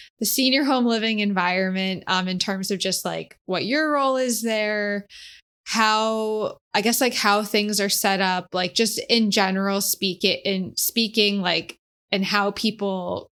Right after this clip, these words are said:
can even be dating there, more so just for my own future,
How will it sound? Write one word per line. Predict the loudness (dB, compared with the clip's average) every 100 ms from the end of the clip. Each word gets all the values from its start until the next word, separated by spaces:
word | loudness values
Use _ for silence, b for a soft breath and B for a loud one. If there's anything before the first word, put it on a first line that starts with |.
| -8
can | 0 0 2 0
even | 0 0 0
be | -2
dating | -2 0 0 0 -2 0
there, | 0 -2 -4 -6
more | -2 2
so | 2 2
just | 2 0
for | 0 -2
my | 0 0
own | 0 -2
future, | -4 -4 -2 -2 0